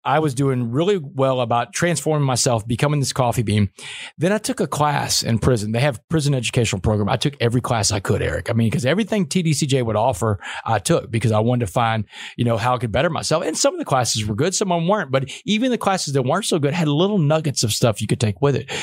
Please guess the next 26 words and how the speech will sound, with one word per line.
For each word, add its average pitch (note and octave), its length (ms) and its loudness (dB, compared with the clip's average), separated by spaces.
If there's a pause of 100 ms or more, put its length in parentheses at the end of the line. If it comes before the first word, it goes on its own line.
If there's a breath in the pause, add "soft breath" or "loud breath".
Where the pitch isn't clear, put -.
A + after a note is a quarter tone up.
(340 loud breath)
But D#3 100 0
one E3+ 260 0
of B3+ 60 -6
the A3+ 100 0
best C#3+ 240 -2
classes B2 400 0
I A2+ 100 2
ever B2 160 0
took A2+ 180 0
when A#2+ 100 0
I A#2 60 2
was A2 160 2
in A2 80 2
there G#2+ 260 2
was - 180 -4
called A2 280 0
cognitive D#3 560 0
intervention. A2 520 0 (540)
And A#2+ 80 0
you B2 140 4
just D#3+ 200 0
think G3 160 0
about D3 200 0
the B2 80 0
words, A2 380 -2
cognitive E3+ 720 0